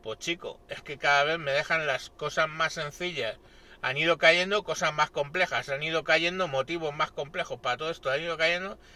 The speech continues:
y al final lo que quedan son las conspiranoias y que te las tienes que acabar acabando de creer, porque es que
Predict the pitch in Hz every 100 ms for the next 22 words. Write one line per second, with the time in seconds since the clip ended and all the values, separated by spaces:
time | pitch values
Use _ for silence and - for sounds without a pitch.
0 | - - - 127 127 120 131 151 175 180
1 | 175 180 190 180 - 185 180 139 - 127
2 | - 139 123 131 175 202 202 - - -
3 | - 123 123 131 120 - - 180 202 170
4 | 143 127 131 127 123 123 127 127 123 123
5 | 113 135 202 170 139 117 143 - 170